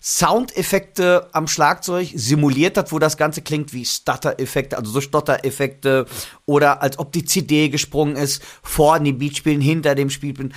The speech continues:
ähm, Fills all over the barline. Und was der Typ da so raushaut, das, ähm,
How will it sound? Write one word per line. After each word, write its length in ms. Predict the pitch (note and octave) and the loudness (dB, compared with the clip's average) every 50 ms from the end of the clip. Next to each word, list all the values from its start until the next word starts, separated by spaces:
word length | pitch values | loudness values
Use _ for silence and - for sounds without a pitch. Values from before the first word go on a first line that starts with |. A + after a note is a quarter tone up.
| - - - - _ - | -16 -20 -20 -12 _ 2
ähm, 420 | C#3 C#3 C#3 C3 C3+ C#3 C3+ - _ _ _ _ _ _ - | 4 4 4 4 2 -4 -6 -8 _ _ _ _ _ _ -10
Fills 540 | - - - - F#3+ F#3 F#3 E3+ - - _ - - | -6 -2 2 4 6 6 4 4 0 -6 _ -2 2
all 240 | D#3+ F3 F#3 F3 | 4 4 4 4
over 260 | - - E3+ D3+ D#3 D3+ | 4 2 2 2 2 2
the 60 | C#3+ | 2
barline. 640 | C3+ B2 D3 C#3 D3 D#3+ D#3+ D#3 D3+ D#3 D#3 D3+ D3+ - - - - _ _ | 4 4 4 4 4 2 2 2 2 0 0 -2 -6 -10 -16 -20 -20 _ _
Und 160 | - D#3 D3 B2 | -2 -2 0 0
was 160 | E3+ F3 F3 | 0 0 0
der 160 | F#3+ E3+ - | -2 -4 -2
Typ 220 | - A3+ A3 - | -2 -6 -4 -2
da 100 | - F#3+ | 0 0
so 140 | F#3 F3 D#3+ | 2 2 0
raushaut, 840 | C3 - C3+ C3 D#3+ G3 A3 - - G3 F#3+ F#3 F#3+ G3 F#3+ - - - - - - - - - - - - _ _ _ _ _ _ _ _ _ _ _ _ - | 0 2 2 2 4 2 2 0 0 0 2 2 2 0 0 -4 -8 -12 -14 -20 -20 -20 -20 -20 -20 -20 -20 _ _ _ _ _ _ _ _ _ _ _ _ -4
das, 440 | D#3+ D#3+ E3 - - - - - - - | -2 -2 0 0 0 0 -2 -2 -2 0
ähm, 500 | E3+ E3 E3 D#3+ D#3 D#3+ D#3+ D#3 D3+ | 2 2 2 2 2 0 -2 -4 -6